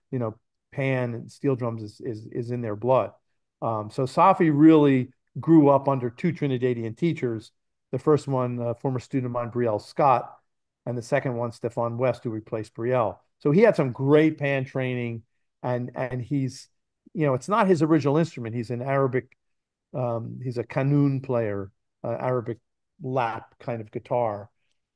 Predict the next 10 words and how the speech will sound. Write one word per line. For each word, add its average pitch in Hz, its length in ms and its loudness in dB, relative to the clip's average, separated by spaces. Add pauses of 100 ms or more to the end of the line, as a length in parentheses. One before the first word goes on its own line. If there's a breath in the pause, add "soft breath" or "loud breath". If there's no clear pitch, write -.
(200)
And, 135 340 -2
um, 120 400 -4 (560)
but 139 160 2
he 156 100 0
plays 156 300 4
pan 151 300 0
really 135 240 2
well, 123 320 2
and, 120 180 -6
and, 123 340 -8